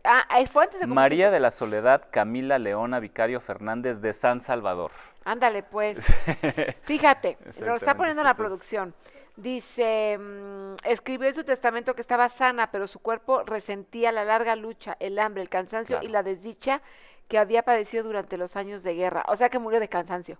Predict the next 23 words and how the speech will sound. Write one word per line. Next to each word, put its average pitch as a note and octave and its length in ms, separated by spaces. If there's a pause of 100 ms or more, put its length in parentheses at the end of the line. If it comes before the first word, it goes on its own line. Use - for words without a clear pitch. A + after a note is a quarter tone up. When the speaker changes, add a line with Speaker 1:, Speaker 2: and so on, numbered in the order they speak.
(180)
Speaker 1:
y G#3 80
de F#3+ 160
desdicha. G3 500 (160)
Speaker 2:
Y - 60
de B2+ 160
desdicha, C3+ 560 (200)
Speaker 1:
<laughs> D#4 120
No. D4+ 340 (100)
Speaker 2:
de A2+ 80
melancolía, A2 800
Speaker 1:
Sí, G#2 60
Speaker 2:
de F#2 200
Speaker 1:
de - 0
Speaker 2:
tristeza, G#3+ 140
de A#3+ 60
Speaker 1:
melancolía, B3+ 720
de A3+ 40
eso B3+ 300
Speaker 2:
depresión. A#3+ 160
Speaker 1:
murió. G3+ 440 (480)
Leona B3+ 540
Speaker 2:
¿No? G#3 60
Speaker 1:
Vicario. G3 840